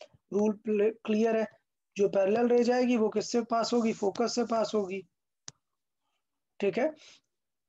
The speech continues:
दूसरा क्या है? Optical center से pass करा दो, Optical वाली center वाली जो है वो undeviated निकल जाएगी, तो यहाँ पर image बन जाएगा।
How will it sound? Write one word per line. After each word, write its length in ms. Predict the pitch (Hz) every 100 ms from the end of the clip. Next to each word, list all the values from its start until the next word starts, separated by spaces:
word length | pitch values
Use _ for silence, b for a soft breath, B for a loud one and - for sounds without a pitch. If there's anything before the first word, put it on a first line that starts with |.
| _ _ - 170
दूसरा 420 | 185 175 214 226
क्या 180 | 240 233
है? 160 | - - _ _ -
Optical 540 | 214 226 226 220 226
center 340 | 208 202 190 220
से 120 | 226
pass 280 | 220 208 -
करा 240 | 208 196
दो, 180 | 180 190 - _ _ _
Optical 400 | 190 175 208 226
वाली 220 | 220 220 220
center 500 | 214 208 - 220 202
वाली 280 | 202 196
जो 180 | 175 185
है 80 | 220
वो 240 | 240 247
undeviated 680 | 240 208 208 196 202 185 190
निकल 260 | 190 185 175
जाएगी, 380 | 185 175 170 170 _ _ _ -
तो 80 | 180
यहाँ 220 | 175 185
पर 160 | 190
image 240 | 170 170 156
बन 200 | 190 208
जाएगा। 320 | 202 185